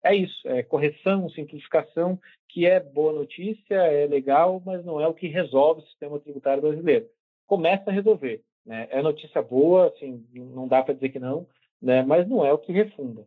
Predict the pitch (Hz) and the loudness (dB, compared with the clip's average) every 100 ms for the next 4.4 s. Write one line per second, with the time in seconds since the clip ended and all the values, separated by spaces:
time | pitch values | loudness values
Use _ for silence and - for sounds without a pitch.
0 | - 110 117 127 151 156 151 135 135 127 | -12 -8 -2 0 0 0 -2 -4 -6 -8
1 | 127 135 151 151 147 156 151 - 180 220 | -8 -2 -2 0 -2 -2 -4 -4 -2 -2
2 | 156 - 156 151 139 135 131 131 _ _ | -4 -6 -4 0 0 2 0 0 _ _
3 | _ 120 117 117 117 123 - - 73 143 | _ -2 0 2 0 -2 -8 -16 -14 -10
4 | 143 - 156 151 | -10 0 0 0